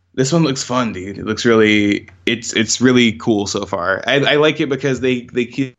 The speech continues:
it, they, From Software is really good at making games still feel like games,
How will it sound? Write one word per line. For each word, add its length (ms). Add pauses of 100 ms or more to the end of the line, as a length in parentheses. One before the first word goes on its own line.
(180)
it, 300 (440)
they, 480 (200)
From 240
Software 300
is 80
really 140
good 120
at 60
making 200
games 260
still 100
feel 120
like 140
games, 480